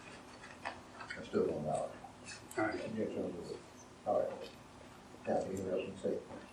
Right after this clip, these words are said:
Speaker 2: Yes, uh, I, I think there's quite a bit of issues here that, uh, notwithstanding the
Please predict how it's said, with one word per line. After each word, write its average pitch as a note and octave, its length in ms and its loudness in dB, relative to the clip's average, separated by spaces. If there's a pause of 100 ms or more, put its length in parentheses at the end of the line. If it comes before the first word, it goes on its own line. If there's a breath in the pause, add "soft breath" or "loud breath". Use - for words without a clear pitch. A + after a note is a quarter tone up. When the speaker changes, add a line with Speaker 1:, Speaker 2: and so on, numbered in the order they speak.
(380)
Speaker 2:
Yes, D3 420 12
uh, A2 340 12 (100)
I, A#2+ 300 12
I A#2+ 40 12
think C#3 400 10
there's G2 300 10 (1900)
quite - 260 12
a - 40 10
bit A#2 420 10
of G2 320 10 (880)
issues - 520 10
here G#2 320 12
that, - 560 12 (320)
uh, F2+ 180 8 (320)
notwithstanding B2 1040 12
the - 40 0